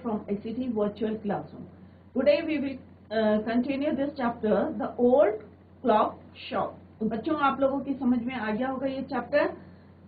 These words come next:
और अब जो है हम इसके question answers discuss करेंगे। तो आप लोग ready रहे आंसर देने के लिए।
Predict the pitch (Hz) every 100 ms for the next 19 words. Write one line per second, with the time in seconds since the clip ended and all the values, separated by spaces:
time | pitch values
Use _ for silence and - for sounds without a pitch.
0 | - 226 233 233 214 254 269 254 262 254
1 | 254 247 254 240 247 226 233 233 262 233
2 | 220 220 - 247 254 240 254 294 381 -
3 | 220 - 220 220 233 240 220 214 202 262
4 | 247 277 294 269 240 254 226 254 254 254
5 | 277 285 359